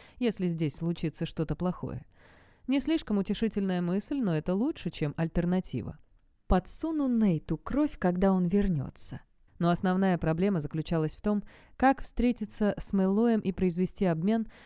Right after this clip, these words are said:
чтобы при этом никто из Махири не увязался за нами и не помешал.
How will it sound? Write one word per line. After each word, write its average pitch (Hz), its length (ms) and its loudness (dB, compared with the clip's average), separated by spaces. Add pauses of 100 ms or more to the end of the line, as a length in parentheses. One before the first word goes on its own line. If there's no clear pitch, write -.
чтобы 240 300 2
при 233 140 2
этом 247 200 2
никто 202 320 2
из 180 140 4
Махири 233 680 2
не 226 180 4
увязался 208 600 2
за 151 160 2
нами 180 240 4
и 175 60 2
не 165 120 0
помешал. 165 580 -2